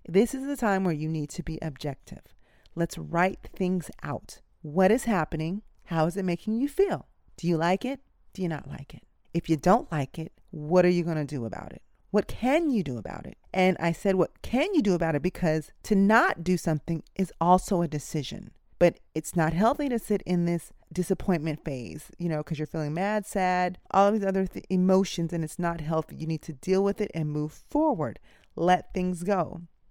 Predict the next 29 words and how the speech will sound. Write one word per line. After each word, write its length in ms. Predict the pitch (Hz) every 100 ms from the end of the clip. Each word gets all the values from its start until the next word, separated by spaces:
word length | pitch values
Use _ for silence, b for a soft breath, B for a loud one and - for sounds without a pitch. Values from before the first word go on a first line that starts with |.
| 220
Long 200 | 254 220
story 240 | 151 135
short, 420 | - - 156 190 b b b
one 240 | 156 165 190
of 80 | 185
the 40 |
most 240 | 190 208
difficult 360 | - 196 208 190
decisions 360 | 196 202 185 -
I 200 | 156 - _ -
ever 280 | 285 311
had 180 | 214 160
to 100 | -
make, 340 | 143 147 - - -
but 220 | 415 - -
I 80 | -
had 160 | 160 156
to 100 | 165
let 160 | 151
it 40 | 156
go. 300 | 151 127 127 _ _ -
I 140 | 156 160
had 260 | 196 208
to 100 | -
let 180 | 196 185
that 160 | 175 -
relationship 720 | 160 151 - 143 - 135 131
go 380 | 190 226 185 208 b b b b 190
because 280 | 190 170